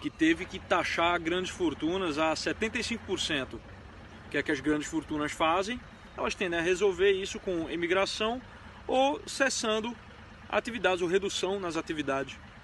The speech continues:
Levando ao infinito, a gente chega àquela visão distópica tão bem representada por Ayn Rand na Revolta de Atlas.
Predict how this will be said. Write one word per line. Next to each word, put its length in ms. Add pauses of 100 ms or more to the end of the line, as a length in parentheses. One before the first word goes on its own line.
(680)
Levando 460
ao 100
infinito, 640
a 140
gente 220
chega 320 (160)
àquela 340
visão 440
distópica 600
tão 260
bem 200
representada 640
por 160
Ayn 120
Rand 340 (380)
na 120
Revolta 400
de 100
Atlas. 460